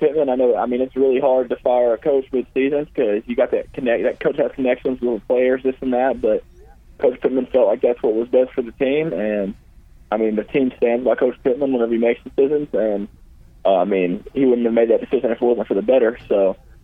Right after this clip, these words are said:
I mean, I, I stand with Coach Pittman, and I, I think, I think that just shows how much, like, he's not just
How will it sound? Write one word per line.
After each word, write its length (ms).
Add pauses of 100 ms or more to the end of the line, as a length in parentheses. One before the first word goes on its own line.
(200)
I 80
mean, 160
I, 360
I 100
stand 200
with 120
Coach 240
Pittman, 240
and 200
I, 260
I 20
think, 340 (640)
I 60
think 200
that 180
just 240
shows 280
how 120
much, 280
like, 160
he's 180
not 240
just 240